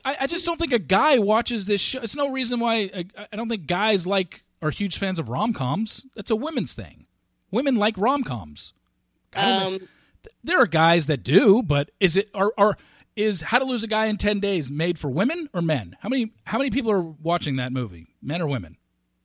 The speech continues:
Speaker 2: Yeah,
Speaker 1: Like
Speaker 2: the, <laughs> I mean, but it's marketed towards women. I mean,
Speaker 1: Yeah,
Speaker 2: it's like
Speaker 1: that's
Speaker 2: a
Speaker 1: what I
Speaker 2: whole
Speaker 1: mean.
Speaker 2: sys-, I mean, it's a whole th-, <sighs> listen, I'm saying I think there are a lot more men who like The Bachelor than would admit to it. And I think most guys just say, "Oh, I watch it with my wife. My wife makes me wake,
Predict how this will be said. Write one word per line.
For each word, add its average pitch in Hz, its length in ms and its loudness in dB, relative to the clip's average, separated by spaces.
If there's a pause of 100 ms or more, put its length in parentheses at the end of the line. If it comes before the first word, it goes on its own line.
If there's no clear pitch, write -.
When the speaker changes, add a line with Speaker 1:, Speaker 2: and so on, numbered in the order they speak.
(760)
Speaker 2:
Yeah, 339 140 0
Speaker 1:
Like 180 200 0 (320)
Speaker 2:
the, 233 340 -8
<laughs> - 20 0
I 240 80 4
mean, 214 260 2
but 226 120 0
it's 208 160 -6
marketed 190 520 -4
towards 208 400 -4
women. 208 360 2
I - 40 -2
mean, 226 80 0
Speaker 1:
Yeah, 392 140 6
Speaker 2:
it's - 60 -4
like - 100 -2
Speaker 1:
that's 294 60 -2
Speaker 2:
a 240 40 2
Speaker 1:
what 240 100 0
I 311 60 -4
Speaker 2:
whole - 80 -2
Speaker 1:
mean. - 120 -12
Speaker 2:
sys-, 294 360 -10
I 254 40 2
mean, 247 240 2 (220)
it's 233 160 -6
a 254 80 0
whole 262 560 2 (460)
th-, 170 200 -8 (300)
<sighs> - 280 -20
listen, 226 260 0
I'm 226 180 2
saying 226 320 2 (100)
I 190 120 0
think 247 160 -6
there 196 100 -2
are 180 100 -4
a 180 60 -4
lot 175 220 -4
more 185 160 -6
men 170 240 -6
who 190 100 -8
like 160 240 -4
The 160 80 -8
Bachelor 160 600 0
than 180 200 0
would 175 100 2
admit 170 380 -4 (280)
to 170 200 -2
it. 135 240 -4
And 180 180 2
I 165 60 0
think 170 240 -4
most 180 260 -4
guys 165 240 0
just 185 140 -10
say, 208 80 -2
"Oh, 294 100 4
I 294 100 2
watch 302 200 0
it 302 60 -10
with 277 80 -6
my 262 100 0
wife. 220 300 -2
My 196 100 -2
wife 196 220 -2
makes 208 200 -8
me 214 60 -4
wake, 196 240 -2